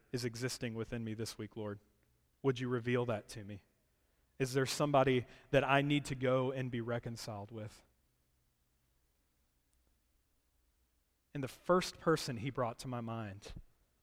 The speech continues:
was my seven-year-old son, Jude. And he revealed to me that I'd been responding to him and have responded to him several times with anger.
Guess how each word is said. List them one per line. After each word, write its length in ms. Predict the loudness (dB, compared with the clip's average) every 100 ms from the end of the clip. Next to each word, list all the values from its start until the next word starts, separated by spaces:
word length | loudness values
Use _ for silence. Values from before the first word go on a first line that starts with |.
| _ _ _ _ -10
was 120 | -6
my 140 | -4
seven-year-old 760 | -4 -2 -2 0 -2 -2 -4 -6
son, 360 | -10 -10 -12 -18 _ _ _ _
Jude. 260 | -8 -6 -6 -10 _ _ _ _ _ _ _ _ _ _ _ _ _ _ _ _ _ _ _ -4
And 100 | 0
he 60 |
revealed 380 | 2 4 4 2
to 80 | -2
me 140 | -4
that 220 | -4 -6 -8 -16 _ _ _ _ -2
I'd 160 | 0 0
been 140 | 0
responding 600 | -2 -4 -2 0 0 -4
to 140 | -6 -6
him 280 | -6 -8 -12 _ _ _ -8
and 100 | -6
have 460 | -6 -2 0 0
responded 640 | -2 -6 -4 -4 -2 -4 -6
to 180 | -8 -6
him 240 | -6 -8
several 360 | -2 0 0 -4
times 500 | -10 -14 -12 -14 -18 _ _ _ _ _ _
with 140 | -10 -8
anger. 340 | -8 -10 -16